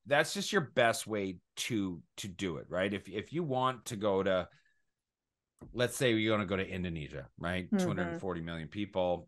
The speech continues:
Speaker 1: big market. You wanna expand into there. Um, bring in some Indonesian money. Get, get some
Speaker 2: Ah.
Speaker 1: skin in the game from some people who are widely successful there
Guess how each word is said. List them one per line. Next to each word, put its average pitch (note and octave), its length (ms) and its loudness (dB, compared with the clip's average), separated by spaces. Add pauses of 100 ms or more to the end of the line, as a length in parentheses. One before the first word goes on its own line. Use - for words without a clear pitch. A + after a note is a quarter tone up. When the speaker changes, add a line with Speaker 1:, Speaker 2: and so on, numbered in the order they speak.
Speaker 1:
big G2+ 180 -4
market. E2+ 560 -2
You E2+ 100 -10
wanna F2+ 240 -2
expand F2 360 -4
into E2 160 -8
there. E2 360 -2 (280)
Um, E2 460 -2
bring C#3 200 0
in B2 120 0
some F#2 160 -6
Indonesian D2+ 520 -6
money. C2 320 -12 (260)
Get, C3+ 140 8
get F3 400 6
some E3 160 2
Speaker 2:
Ah. - 20 -4
Speaker 1:
skin - 300 0
in B2 80 2
the B2 80 2
game G2+ 380 2
from E2+ 180 -8
some D2+ 140 -10
people G#2 360 -4
who F2 120 -4
are E2 120 -2
widely G2 380 2
successful F2 540 -6
there E2+ 260 0